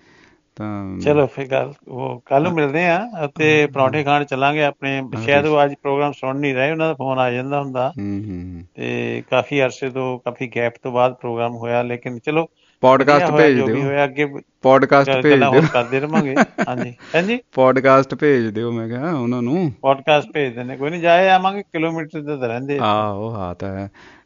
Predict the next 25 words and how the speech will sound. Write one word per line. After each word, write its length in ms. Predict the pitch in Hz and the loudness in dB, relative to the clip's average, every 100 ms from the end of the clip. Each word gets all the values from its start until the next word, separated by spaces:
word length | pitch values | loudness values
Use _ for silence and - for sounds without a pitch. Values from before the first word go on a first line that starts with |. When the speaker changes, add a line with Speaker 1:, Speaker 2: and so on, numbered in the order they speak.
| _ | _
Speaker 1:
ਤੇ 560 | 123 123 120 120 113 110 | 2 4 4 4 2 2
ਬਾਕੀ, 640 | - 117 139 139 135 127 - | 0 -2 0 0 2 0 0
Speaker 2:
ਹੂੰ। 160 | 117 113 | 0 2
Speaker 1:
ਅ, 40 | |
ਅੰਮ੍ਰਿਤਪਾਲ 500 | 113 120 120 127 123 | 2 0 0 2 2
ਸਿੰਘ 200 | 127 127 | 0 -4
ਸਾਡੇ 200 | 127 120 | -4 -4
ਨਾਲ 160 | 123 117 | -4 -4
ਜੁੜੇ 240 | 120 131 | -4 -2
ਨੇ 180 | 139 135 | -2 -2
ਸ਼ੈਪਟਨ 520 | - 113 - 131 131 | -4 -4 -4 -2 -2
ਤੋਂ। 200 | 131 127 | -2 -4
ਇਹ 60 | 120 | -4
ਵੀ 120 | 123 | -4
ਕਹਿੰਦੇ 240 | 127 120 | -4 -2
ਨੇ 140 | 123 120 | -2 -2
ਕਿ, 340 | 120 120 117 - _ - | -4 -4 -6 -10 _ -12
ਅ, 20 | 113 110 107 101 | -6 -6 -6 -6
"ਬਾਜੀ, 420 | - 117 110 120 117 | -8 -6 -2 0 0
every 160 | 113 | 0
Saturday 460 | 120 123 107 110 113 | -2 -4 -4 -4 -4
wait 380 | 107 113 113 - | -4 -6 -6 -2
ਕਰੀਦੀ 340 | 113 110 110 | -2 0 -2
ਸੀ 160 | 107 110 | -4 -6
ਜੀ, 180 | 113 | -6